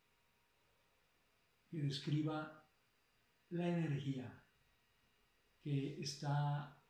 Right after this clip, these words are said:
operando actualmente, la frecuencia vibratoria tanto en, en Eunice como en mí, para que la eleve y la estabilice.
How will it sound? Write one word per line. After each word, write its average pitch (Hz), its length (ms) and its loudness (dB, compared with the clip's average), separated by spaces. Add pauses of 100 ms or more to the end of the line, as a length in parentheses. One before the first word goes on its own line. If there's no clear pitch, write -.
(120)
operando 143 480 2
actualmente, 139 880 -2 (720)
la 143 140 -2
frecuencia 147 440 -2
vibratoria 139 680 2 (140)
tanto 139 240 -4 (100)
en, 123 240 -2 (1040)
en 139 160 0
Eunice 151 580 0
como 127 300 -2
en 127 160 2
mí, - 340 4 (1700)
para 139 220 -2
que 143 120 0
la 127 120 0
eleve 143 340 2
y 151 80 2
la 127 80 2
estabilice. 120 640 -6